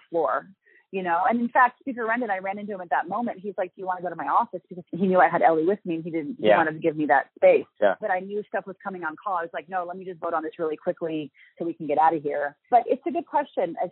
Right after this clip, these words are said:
Speaker 1: to why, you know, and I think there's always this sort of stuff happening kind of at the end of when these bills get scheduled and when they go and
Speaker 2: Mm-hmm.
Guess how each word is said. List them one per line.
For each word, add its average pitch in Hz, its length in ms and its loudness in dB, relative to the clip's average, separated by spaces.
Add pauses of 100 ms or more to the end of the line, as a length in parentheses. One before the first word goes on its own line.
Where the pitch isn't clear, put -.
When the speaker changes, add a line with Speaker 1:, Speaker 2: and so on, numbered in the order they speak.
Speaker 1:
to 202 100 -4
why, 156 500 4
you 175 80 -10
know, 160 220 -2
and 196 120 2
I 202 60 -2
think 214 240 -8
there's 214 180 -2
always 208 380 2
this 190 100 -6 (300)
sort 190 160 -4
of 170 140 -8
stuff 180 200 2 (120)
happening 165 420 -4
kind 165 160 -6
of 160 60 -8
at 160 80 -8
the 165 140 -4
end 165 120 0
of 147 140 -6
when 160 180 -2
these 160 180 -4
bills 151 280 0
get - 160 -4
scheduled 175 400 2
and 147 160 -2
when 151 140 0
they 143 120 0
go 170 420 6
and 87 220 2
Speaker 2:
Mm-hmm. - 40 -10